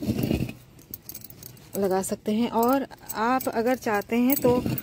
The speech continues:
divide करके बहुत सारे plants भी बना सकते हैं। एक बार इसको अगर आप ले आते हैं तो बहुत ज़्यादा plants हो जाते हैं आपके garden में।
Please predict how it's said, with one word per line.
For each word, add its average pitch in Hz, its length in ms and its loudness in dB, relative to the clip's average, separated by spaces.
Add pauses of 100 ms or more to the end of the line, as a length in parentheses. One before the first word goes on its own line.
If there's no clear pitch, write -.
(220)
divide 208 360 6
करके 240 300 0
बहुत 185 280 0
सारे 220 360 0 (180)
plants 196 320 2
भी 233 60 0
बना 196 280 0
सकते 202 320 0
हैं। 202 240 -2 (100)
एक 196 220 2
बार 208 160 0
इसको 202 280 -2
अगर 196 240 0
आप 185 200 -2
ले 196 140 2
आते 226 260 -2
हैं 233 140 0
तो 208 120 -2
बहुत 185 380 2
ज़्यादा 202 260 0
plants 185 420 -4
हो 185 120 0
जाते 196 280 -4
हैं 196 160 -4
आपके 180 300 -4 (500)
garden 190 280 0
में। 208 220 -4